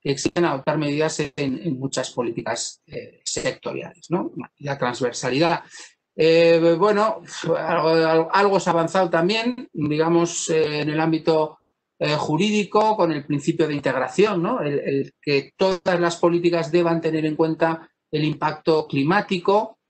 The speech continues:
la coherencia y supeditación climática entre las distintas normas,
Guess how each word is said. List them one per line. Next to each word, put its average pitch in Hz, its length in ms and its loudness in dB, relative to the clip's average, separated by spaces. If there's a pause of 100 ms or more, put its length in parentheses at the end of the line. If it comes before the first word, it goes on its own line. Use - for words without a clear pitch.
(340)
la 147 540 0
coherencia 175 560 4
y 170 40 2
supeditación 165 640 0
climática 165 440 0
entre 160 180 0
las 139 180 -4
distintas 139 540 -4
normas, 196 600 0